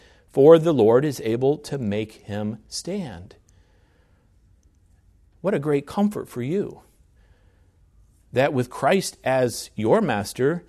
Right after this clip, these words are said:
you will be upheld, and you will be upheld by him. Whether we hold wrong opinions or right opinions, we have Christ as our master,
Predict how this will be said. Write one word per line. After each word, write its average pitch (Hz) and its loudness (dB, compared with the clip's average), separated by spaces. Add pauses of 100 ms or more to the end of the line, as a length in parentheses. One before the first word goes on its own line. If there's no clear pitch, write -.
(220)
you 190 4
will 160 6
be 170 2
upheld, 180 4 (460)
and 151 4
you 196 4
will 165 8
be 147 4
upheld 143 2 (240)
by 147 -2
him. 101 -10 (1300)
Whether 127 4
we 120 0
hold 110 -2
wrong 151 6
opinions 170 -4
or 87 -4
right 110 2
opinions, 156 -6 (320)
we 135 -2
have 110 -6
Christ 175 -2
as 123 -4
our 107 -2
master, 156 -4